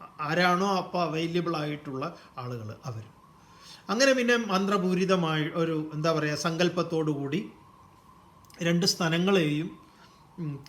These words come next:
കഴുകുന്നു. കഴുകുക എന്ന് പറഞ്ഞു കഴിഞ്ഞാൽ അതിൻ്റെ ഒരു സങ്കല്പത്തിൽ, ഇത്രയേ ഉള്ളൂ, പരിശുദ്ധമാക്കുന്നു. വലത് സ്തന്യം, സ്തന്യപാനം നടത്തുന്നു.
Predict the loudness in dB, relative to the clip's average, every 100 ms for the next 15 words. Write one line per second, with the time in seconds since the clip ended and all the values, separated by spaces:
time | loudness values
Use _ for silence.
0 | 2 4 4 2 0 -2 -2 0 2 2
1 | 0 0 -2 0 2 2 0 2 2 2
2 | -2 -4 -2 0 0 0 -6 -6 -4 -2
3 | -2 -6 -10 -14 -8 -6 -2 0 0 -2
4 | -6 -10 -14 _ _ _ -18 -16 -18 -20
5 | -20 -8 -2 0 0 -4 -8 -12 -20 _
6 | -20 -18 -18 -14 -6 -4 -4 -6 -10 -18
7 | -10 -8 -4 -2 0 0 0 -2 -4 -6
8 | -8 -8 -14